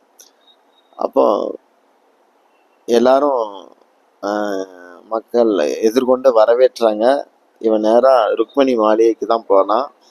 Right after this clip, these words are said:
இவனை பார்த்ததும் ஒரு நாற்காலியை போட்டு ருக்மிணி அவங்க பாட்டுக்கு ஒதுங்கிக்கிட்டாங்க. இவன் போய் அந்த நாற்காலியில உட்கார்ந்தான்.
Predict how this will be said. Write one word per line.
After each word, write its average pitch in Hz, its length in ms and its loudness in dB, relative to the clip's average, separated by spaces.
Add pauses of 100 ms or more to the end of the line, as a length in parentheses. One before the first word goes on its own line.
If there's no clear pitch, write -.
(380)
இவனை 127 260 2
பார்த்ததும் 123 580 2
ஒரு 123 160 4
நாற்காலியை 120 580 2
போட்டு 113 380 2
ருக்மிணி 117 460 0
அவங்க 107 240 0
பாட்டுக்கு 107 520 0
ஒதுங்கிக்கிட்டாங்க. 107 540 -4 (1300)
இவன் 123 220 2
போய் 131 140 4
அந்த 120 200 0
நாற்காலியில 117 760 2 (460)
உட்கார்ந்தான். 104 580 -2